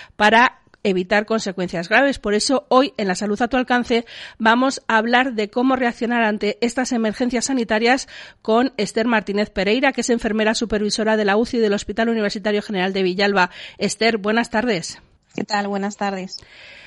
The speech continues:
Speaker 1: Te lanzo la primera pregunta. ¿Estamos los ciudadanos preparados en general ante estas emergencias? ¿Por qué es tan importante conocer nociones básicas de primeros auxilios?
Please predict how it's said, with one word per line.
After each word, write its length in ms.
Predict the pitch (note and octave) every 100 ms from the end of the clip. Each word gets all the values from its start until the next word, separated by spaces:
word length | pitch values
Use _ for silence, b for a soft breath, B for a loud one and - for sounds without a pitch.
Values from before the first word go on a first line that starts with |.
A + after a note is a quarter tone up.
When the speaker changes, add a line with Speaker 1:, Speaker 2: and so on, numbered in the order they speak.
| B B _ _
Speaker 1:
Te 220 | A3+ A#3
lanzo 260 | A#3+ D4 F4
la 100 | D#4
primera 320 | C4+ C4+ B3
pregunta. 300 | A#3 G3+ G3+
¿Estamos 340 | G3+ C4 D#4 E4+
los 180 | F4
ciudadanos 400 | D#4+ D#4 D4+ C#4+
preparados 440 | C#4+ C4 B3+ C4+ C#4
en 120 | B3+
general 340 | C4+ B3 B3
ante 180 | A#3+ A#3
estas 220 | A#3 B3
emergencias? 640 | B3+ A3+ A3 C#4+ D4+ B3+ -
¿Por 160 | A3
qué 80 | A3
es 80 | -
tan 160 | D#4+ D#4
importante 600 | - A#3+ A3+ C#4 A3+ G#3
conocer 420 | G3+ G#3 A3+ G#3+
nociones 380 | G#3+ A3+ G#3+ G#3+
básicas 380 | G#3+ G#3+ G#3
de 100 | G3+
primeros 420 | G3 G3+ G3 F#3+ G#3+
auxilios? 640 | G3 F3+ F3 E3+ - -